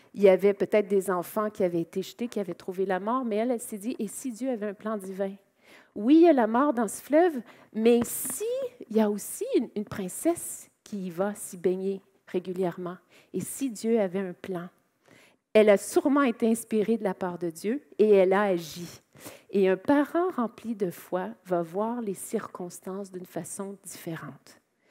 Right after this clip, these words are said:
Que ce soit la maladie, que ce soit les échecs scolaires, que ce soit, euh, la rébellion d'un enfant, quoi que ce soit, il va le voir d'une façon différente. Il verra peut-être même une opportunité là où d'autres semblent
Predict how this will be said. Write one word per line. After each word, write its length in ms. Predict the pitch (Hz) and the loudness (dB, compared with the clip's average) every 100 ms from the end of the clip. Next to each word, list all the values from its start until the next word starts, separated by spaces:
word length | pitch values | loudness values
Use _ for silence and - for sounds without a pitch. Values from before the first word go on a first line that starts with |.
| _ _ - | _ _ -4
Que 120 | 190 | -4
ce 160 | - | -2
soit 240 | 185 - 220 | -4 0 2
la 160 | 202 | 2
maladie, 540 | 196 202 214 190 196 262 | 0 2 2 0 -6 -6
que 120 | 220 | -6
ce 160 | - 185 | -6 -8
soit 240 | - 208 | -2 -2
les 240 | 196 180 | 0 -2
échecs 300 | 185 - 220 | -6 -6 -8
scolaires, 560 | - - 214 233 254 254 | -8 -4 -2 0 -2 -4
que 100 | 208 | -8
ce 220 | - 202 | -6 -10
soit, 420 | - - 220 220 226 - - - _ _ - | -10 -2 0 0 -4 -16 -20 -20 _ _ -10
euh, 20 | - - | -8 -4
la 160 | 196 196 | 0 2
rébellion 500 | 220 208 214 220 254 | 4 6 6 4 0
d'un 220 | 233 226 | 0 2
enfant, 460 | 208 202 - 262 262 - - _ | 0 -2 -2 -2 -2 -10 -20 _
quoi 180 | - 294 | 2 2
que 100 | - | 0
ce 160 | 262 | -4
soit, 320 | 226 - 226 254 - - - | -4 0 0 -2 -10 -10 -4
il 160 | 214 | 0
va 140 | 190 254 | 2 4
le 120 | 233 | 2
voir 280 | 202 262 233 | 2 0 0
d'une 160 | 214 | -4
façon 560 | 208 202 - 240 254 233 - | -2 -4 -2 -4 -4 -6 -10
différente. 840 | 196 - 196 185 175 170 - - _ _ _ _ _ _ _ _ - - | -12 -4 -4 -2 -8 -12 -20 -20 _ _ _ _ _ _ _ _ -20 -8
Il 120 | 196 | -4
verra 280 | 185 185 269 | -2 -2 -4
peut-être 300 | - 233 233 | -2 -4 -2
même 220 | 254 294 | -4 -4
une 120 | 214 | -4
opportunité 880 | 254 269 262 - 240 202 - 208 240 - _ _ _ _ | -6 -8 -10 -6 -6 -6 -6 -6 -6 -12 _ _ _ _
là 340 | 196 196 226 - | 0 2 2 0
où 120 | 208 | -8
d'autres 500 | 170 190 226 - - | -2 -2 -2 -6 -14
semblent 400 | - 214 196 196 | -8 -6 -6 -8